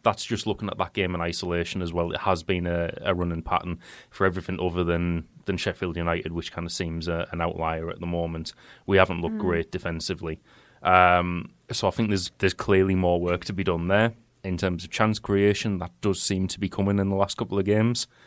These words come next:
Speaker 1: Um, so I can kind of see where he's coming from, and like, like, he can't score the goals for him.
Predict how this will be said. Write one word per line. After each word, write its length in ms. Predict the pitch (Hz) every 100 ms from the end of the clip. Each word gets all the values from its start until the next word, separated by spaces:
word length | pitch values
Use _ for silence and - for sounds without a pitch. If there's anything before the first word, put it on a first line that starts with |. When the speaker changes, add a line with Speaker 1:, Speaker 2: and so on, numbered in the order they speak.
| - - _
Speaker 1:
Um, 540 | 98 92 92 92 95 -
so 140 | 95
I 20 |
can 180 | - 101
kind 440 | - - 110 113
of 100 | 110
see 180 | - 123
where 200 | 104 104
he's 140 | 110 -
coming 240 | 107 101
from, 220 | - 98 98
and 100 | 98
like, 200 | 98 -
like, 240 | 101 101
he 160 | - 95
can't 320 | 95 90 101
score 320 | - 110 95
the 80 | 92
goals 340 | 92 92 87
for 240 | - 107 110
him. 160 | 139